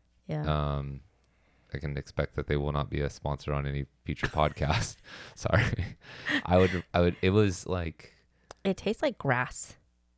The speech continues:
Speaker 2: Yeah. Whereas, like, gin should be,
Speaker 1: Very
Speaker 2: like
Speaker 1: earthy. M-, earthy. It tastes earthy.
Speaker 2: It, it just, yeah, it has, like, it was
Speaker 1: 'Cause then
Speaker 2: kinda
Speaker 1: you
Speaker 2: funky,
Speaker 1: well,
Speaker 2: like
Speaker 1: and then I, I was like, "Well, maybe I need to put more lime in it." So it kind of, maybe that,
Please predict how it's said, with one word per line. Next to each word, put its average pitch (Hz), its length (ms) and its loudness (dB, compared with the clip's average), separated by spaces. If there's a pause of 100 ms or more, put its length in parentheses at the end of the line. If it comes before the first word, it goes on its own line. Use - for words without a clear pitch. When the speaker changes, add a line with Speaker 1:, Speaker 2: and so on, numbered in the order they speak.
(140)
Speaker 2:
Yeah. 76 520 4
Whereas, 90 340 6
like, 85 140 -4
gin 110 280 -2
should - 180 -6
be, 180 40 2
Speaker 1:
Very 233 200 6
Speaker 2:
like - 160 -4
Speaker 1:
earthy. 220 560 2 (140)
M-, 208 100 -4 (140)
earthy. 175 360 -2
It 254 100 -2
tastes 254 300 -4
earthy. 160 460 -2 (220)
Speaker 2:
It, 80 120 -6 (480)
it 104 100 0
just, 113 300 -2
yeah, 90 200 4
it 85 40 2
has, 117 240 2
like, - 180 2
it - 40 -10
was - 80 0
Speaker 1:
'Cause 190 80 2
then 185 120 2
Speaker 2:
kinda 220 100 4
Speaker 1:
you 208 60 2
Speaker 2:
funky, 139 560 -2
Speaker 1:
well, 214 200 2
Speaker 2:
like - 180 -4 (240)
Speaker 1:
and 208 160 0
then 214 160 0
I, 190 220 -2
I 175 100 0
was 175 120 0
like, 151 160 -4
"Well, 156 100 0
maybe 156 240 0
I 190 60 2
need 185 140 2
to 175 60 2
put 190 160 -2
more 208 280 0
lime 240 340 0
in 147 80 0
it." 143 200 -4
So 143 160 0
it 143 80 -2
kind 156 240 -2
of, 156 120 -4 (120)
maybe 151 200 0
that, 156 240 -2